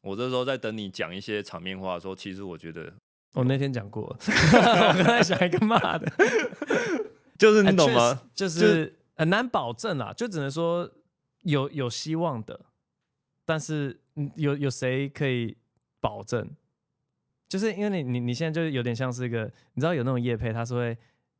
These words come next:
Speaker 2: 他，他需要观看保证数嘛。
Speaker 1: 嗯。
Speaker 2: 然后他就跟你讲
Speaker 1: 有，你们有接过这种哦？
Speaker 2: 就是没接，
Speaker 1: 哦。
Speaker 2: 就是跟他说，“我们这个，我们要
Speaker 1: 对啊，
Speaker 2: 保证多少，不然怎么样，
Speaker 1: 通常不会
Speaker 2: 怎么样。”
Speaker 1: 没有这种嘛。
Speaker 2: 对，对，对。啊，
Speaker 1: 嗯。
Speaker 2: 我只是想说，你现在好像是你自己，是你自己的那个厂商，
Speaker 1: 对，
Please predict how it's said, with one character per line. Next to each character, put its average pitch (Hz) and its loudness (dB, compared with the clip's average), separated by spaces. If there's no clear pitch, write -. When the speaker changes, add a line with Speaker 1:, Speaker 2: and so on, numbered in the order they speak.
Speaker 2:
他， 120 -4
他 - -6
需 127 -8
要 127 0
观 120 -4
看 120 -4
保 101 -12
证 110 -4
数 107 -10
嘛。 - -14
Speaker 1:
嗯。 92 -10
Speaker 2:
然 113 -4
后 120 0
他 - 4
就 104 8
跟 98 8
你 - 8
讲 107 8
Speaker 1:
有， 117 6
你 - -
们 127 4
有 123 6
接 131 4
过 135 6
这 120 -10
种 95 2
哦？ 82 -4
Speaker 2:
就 127 -2
是 120 0
没 107 -2
接， 104 -10
Speaker 1:
哦。 98 4
Speaker 2:
就 85 4
是 - 4
跟 151 2
他 143 0
说 139 -2
，“我 113 -4
们 107 -6
这 143 -6
个， 120 -4
我 - -12
们 113 -4
要 127 -2
Speaker 1:
对 160 2
啊， 156 8
Speaker 2:
保 131 6
证 131 0
多 120 -4
少， 117 -4
不 113 -10
然 120 -2
怎 - 0
么 190 8
样， 156 8
Speaker 1:
通 - -
常 127 4
不 123 4
会 131 8
Speaker 2:
怎 127 -6
么 - -16
样。” 123 -10
Speaker 1:
没 113 4
有 113 4
这 110 4
种 101 4
嘛。 - -
Speaker 2:
对， - -
对， 65 -4
对。 - -6
啊， - -2
Speaker 1:
嗯。 - 0
Speaker 2:
我 - 2
只 117 0
是 131 -2
想 110 -6
说， 117 -4
你 117 -4
现 123 -2
在 143 -2
好 107 -4
像 113 -2
是 123 -4
你 104 -4
自 127 -8
己， 101 -6
是 117 -10
你 104 -4
自 - -10
己 101 -8
的 90 -8
那 90 -6
个 104 -8
厂 123 6
商， 85 0
Speaker 1:
对， - -14